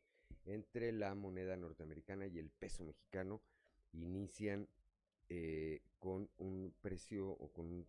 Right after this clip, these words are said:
eh, valor promedio de un dólar por veinte punto veintiocho pesos.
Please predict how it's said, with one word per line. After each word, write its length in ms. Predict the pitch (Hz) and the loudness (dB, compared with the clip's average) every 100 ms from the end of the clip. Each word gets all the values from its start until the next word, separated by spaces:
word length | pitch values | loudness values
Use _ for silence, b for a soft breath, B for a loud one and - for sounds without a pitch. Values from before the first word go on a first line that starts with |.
| - | -8
eh, 560 | 82 53 52 62 76 - | -8 -8 -8 -6 -6 -4
valor 340 | 69 85 90 | -2 0 0
promedio 440 | - 98 92 98 92 | -2 0 2 2 2
de 140 | 85 - | 0 0
un 180 | 113 113 | 0 4
dólar 380 | 110 113 113 | 6 6 2
por 260 | - 95 85 | -2 -2 0
veinte 480 | 117 135 131 - 143 | 0 0 -2 0 -2
punto 720 | - 107 113 110 - 120 110 | -2 -2 -2 -2 -2 0 0
veintiocho 800 | 92 85 82 101 101 - 107 - | 0 -2 -4 -2 -2 -2 -6 0
pesos. 460 | - 156 151 120 | 4 4 4 -2